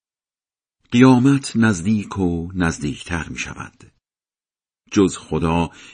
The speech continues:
کسی برطرف کنندهٔ سختی های قیامت نیست.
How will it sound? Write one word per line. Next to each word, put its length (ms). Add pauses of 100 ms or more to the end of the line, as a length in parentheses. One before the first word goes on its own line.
کسی 520
برطرف 560
کنندهٔ 500
سختی 480
های 380
قیامت 680
نیست. 680